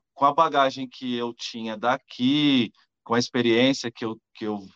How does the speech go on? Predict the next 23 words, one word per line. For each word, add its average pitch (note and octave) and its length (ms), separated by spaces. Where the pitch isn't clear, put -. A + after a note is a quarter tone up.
tive G#2 480
em B2 160
Ribeirão, A#2+ 480
somada B2 760
à A2+ 80
prática B2+ 760
que - 140
eu A2 80
tive G2 340
lá, G#2+ 360
me A#2+ 120
permitiu C#3+ 920
entrar E3 420
de C#3 100
verdade C#3 600
nisso D3 260
que - 80
chamam C3+ 300
de C3 120
mercado A#2 600
da B2 180
música, A#2+ 640
né? F#2 180